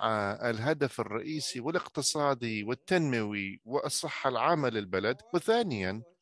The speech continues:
هل المصادر الأخرى تحدد حسب الأولويات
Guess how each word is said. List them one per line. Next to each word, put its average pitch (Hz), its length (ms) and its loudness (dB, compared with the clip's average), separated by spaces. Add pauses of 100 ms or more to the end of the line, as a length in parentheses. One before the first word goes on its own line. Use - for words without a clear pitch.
(1700)
هل 175 260 2
المصادر 139 1120 2
الأخرى 117 600 0
تحدد 180 400 0
حسب 165 280 -2
الأولويات 160 680 0